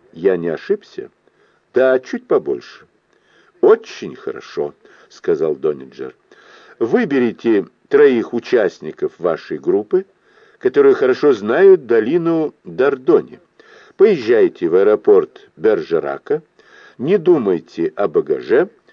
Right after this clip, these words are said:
мы снабдим вас всем необходимым, когда вы сюда приедете.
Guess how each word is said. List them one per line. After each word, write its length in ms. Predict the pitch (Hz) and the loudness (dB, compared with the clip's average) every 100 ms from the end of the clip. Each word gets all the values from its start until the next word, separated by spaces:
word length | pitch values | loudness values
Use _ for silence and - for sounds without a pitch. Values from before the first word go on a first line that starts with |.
| _ - | _ -4
мы 140 | 180 220 | 0 0
снабдим 560 | - 110 85 98 95 | 0 -2 -2 -6 -4
вас 220 | 82 90 | -2 -4
всем 460 | - - - 117 87 | -4 -14 0 0 0
необходимым, 760 | 82 78 - 73 95 170 226 214 - - | -8 -8 -10 -8 -4 -4 -4 -6 -20 -18
когда 480 | - 110 85 95 127 | -4 -4 -2 -2 0
вы 140 | 170 180 | 2 0
сюда 520 | - 95 73 98 139 | -2 -8 -4 -2 -4
приедете. 480 | - 123 65 65 _ | -6 -8 -8 -16 _